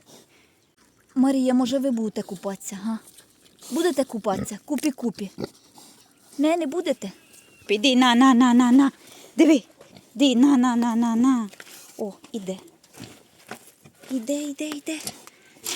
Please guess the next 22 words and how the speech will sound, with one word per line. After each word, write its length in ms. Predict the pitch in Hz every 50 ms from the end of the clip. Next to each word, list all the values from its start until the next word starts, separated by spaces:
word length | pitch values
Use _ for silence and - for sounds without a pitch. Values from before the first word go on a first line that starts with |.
| - - - - - - - - - - -
Оце 300 | 285 269 269 - 415 440
шосте 420 | - - 320 349 330 - - 302
відро, 300 | 269 277 233 247 240 220
Жорик. 280 | 214 208 208 202 190 - - - - - - - - - _ _ _ - _ _ _ _
Буде 260 | 254 294 392 480 480
сьогодні 320 | 440 - 392 359 285 285 277
якісь 280 | 269 - - 262 -
чаєві? 500 | - - 320 254 262 254 220 214 214 226 - - - - - _ _
Оплата 440 | - 254 - 294 311 269 - 285 269
буде? 340 | 254 370 539 539 302 269 - - - - - _ _ _ _ _ _ _ _ _ _
Прислуги 560 | - 262 269 - - 285 349 392 370 311 247
чи 160 | - 277 254
слузі? 480 | - - 262 254 233 240 320 359 359 - - - _ _ _ _ _ _ - - - - - -
Чи 140 | - 285 269
рабині 420 | 277 254 254 311 285 277 269 269
Ізаурі 440 | 254 247 277 349 381 349 311 294 294
щось 180 | - 311 285 285
буде 260 | 302 480 539 508 403
сьогодні? 280 | - 294 277 240 240
Перепаде? 440 | - 285 269 277 277 - 320 277 403 539 539 - _ _ _ _ _ - _ _ _ _ _ _ _ - _ _ _ _ _ _ _ _
Походу, 380 | - - - - 285 240 240 220
ні, 220 | 196 190 180 170